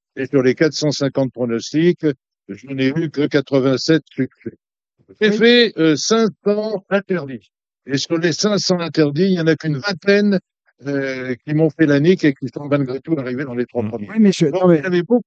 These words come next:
Speaker 1: plus
Speaker 2: non,
Speaker 1: de
Speaker 2: mais
Speaker 1: succès avec les interdits, euh, qu'avec les
Speaker 2: Non,
Speaker 1: favoris.
Speaker 2: mais je suis d'ac-, je suis d'accord avec toi, Jean-Claude. Simplement, tu, tu ne connais pas le monde des turfistes, c'est un monde tolérance zéro.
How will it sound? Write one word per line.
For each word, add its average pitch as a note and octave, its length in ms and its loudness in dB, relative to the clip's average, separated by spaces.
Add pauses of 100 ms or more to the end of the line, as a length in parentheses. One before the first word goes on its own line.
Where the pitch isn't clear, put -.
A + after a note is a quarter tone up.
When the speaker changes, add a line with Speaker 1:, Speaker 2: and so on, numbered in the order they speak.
Speaker 1:
plus G3+ 180 2
Speaker 2:
non, G3 120 -4
Speaker 1:
de - 40 -10
Speaker 2:
mais B2+ 200 -10
Speaker 1:
succès F#3+ 360 2
avec D#3 320 -2
les E3 180 -6
interdits, D#3 680 -4 (300)
euh, C#3 180 -6
qu'avec E3 260 2
les D#3 60 0
Speaker 2:
Non, C#3 40 0
Speaker 1:
favoris. D#3+ 240 4
Speaker 2:
mais F#3+ 80 4
je - 60 -2
suis F#3 100 4
d'ac-, F3+ 220 2
je C#3+ 60 -12
suis E3 100 0
d'accord D#3 280 4
avec A3 140 2
toi, C#4 120 0
Jean-Claude. F3+ 400 4 (200)
Simplement, E3+ 640 4 (920)
tu, D#3 400 6
tu D#3 120 4
ne D3 80 0
connais F#3 280 2
pas G#3+ 220 2
le D3+ 180 4
monde F#3 280 0
des C#3 120 2
turfistes, E3+ 640 -2
c'est C#3 240 -4
un C3+ 100 2
monde G#3+ 280 4
tolérance F#3 420 2
zéro. G3+ 380 2